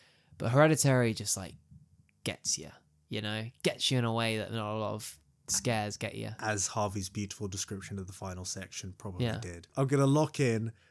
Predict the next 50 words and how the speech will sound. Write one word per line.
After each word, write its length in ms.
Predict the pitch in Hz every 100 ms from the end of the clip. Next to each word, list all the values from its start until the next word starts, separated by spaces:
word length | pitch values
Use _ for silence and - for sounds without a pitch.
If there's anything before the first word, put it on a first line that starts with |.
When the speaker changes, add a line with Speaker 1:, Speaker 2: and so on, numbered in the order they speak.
| _ _ _ -
Speaker 2:
Unbelievably, 800 | 143 151 139 131 120 123 117 117 110
I 120 | 110
am 100 | 117
gonna 140 | 117
go 120 | 113 104
Jason, 540 | - 104 98 107 101
and 120 | 107 98
I'm 100 | 101
just 220 | 107 -
gonna 160 | 104
hope 420 | 95 - 110 98 -
that 280 | 104 - -
Speaker 1:
Can 140 | 131
I 60 | 131
tell 160 | 139
Speaker 2:
either 80 | 131
Speaker 1:
you 60 | 127
how 60 |
you 160 | 127 123
die? 300 | 117 101 120 - _ - - _ _ _ _ 135
Speaker 2:
Oh, 100 | 131
you 160 | 131
thought 220 | 131 147
about 240 | 113 104 98
this? 300 | 95 - - -
Speaker 1:
No, 320 | 143 127 113
but 100 | -
I'm 100 | 120
gonna 140 | 120 117
tell 160 | 120
you 80 | 107
how 80 | 104
you 120 | 107
die. 260 | 110 104 127 _ _ _
Speaker 2:
Go 140 | 185
on 80 | 180
then, 120 | 160
let's 180 | 165 -
hear. 240 | 127 123 - - -
Speaker 1:
You 440 | 127 123 156 175
get, 340 | 156 113 90 90
I 80 | -
need 160 | 120 117
to 60 |
think 240 | 117 110 104
of 100 | -
what's 200 | - -
the 120 | 104
worst 520 | 101 95 98 113 -
one. 340 | - 95 95